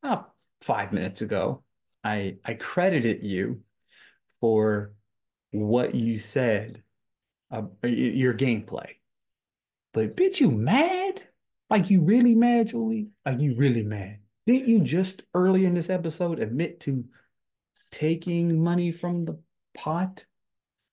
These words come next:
and lying about it for a lengthy period of time? Like, if anybody that should have been mad, you are the last person that should have been mad. Sorry. Um,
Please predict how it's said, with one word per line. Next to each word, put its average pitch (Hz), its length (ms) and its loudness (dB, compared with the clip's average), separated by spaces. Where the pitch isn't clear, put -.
and 104 180 0
lying 160 280 0
about 175 260 -2
it 175 140 -2
for - 260 -2
a 156 60 0
lengthy 170 560 -2
period 185 360 0
of 165 60 -8
time? - 300 -12
Like, 170 100 -4
if 165 60 -6
anybody 214 840 0
that 139 260 0
should 170 260 0
have 143 120 2
been 117 220 2
mad, 110 560 -2
you 180 280 4
are 165 80 2
the 127 160 0
last 120 640 -6
person - 440 -4
that - 140 -8
should 104 160 0
have 95 80 -2
been 78 180 -6
mad. - 320 -10
Sorry. - 520 -6
Um, 110 720 0